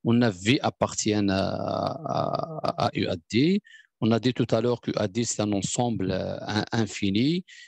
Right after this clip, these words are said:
euh, convexe. On n'a pas, on n'a pas, on n'a pas vérifié que c'est convexe, mais c'est, mais c'est, mais c'est, mais c'est facile à voir, parce que, comme j'ai dit tout, tout à l'heure, donc, un V un appartiennent,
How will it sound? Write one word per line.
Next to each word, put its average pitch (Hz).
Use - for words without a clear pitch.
euh, 101
convexe. 131
On 101
n'a 95
pas, 117
on 104
n'a 95
pas, 107
on 107
n'a 95
pas 110
vérifié 98
que -
c'est -
convexe, 101
mais 101
c'est, 98
mais 90
c'est, -
mais -
c'est, 50
mais -
c'est -
facile 104
à -
voir, 101
parce -
que, 113
comme 98
j'ai 92
dit 92
tout, -
tout -
à 95
l'heure, 95
donc, 92
un 104
V 87
un 104
appartiennent, 101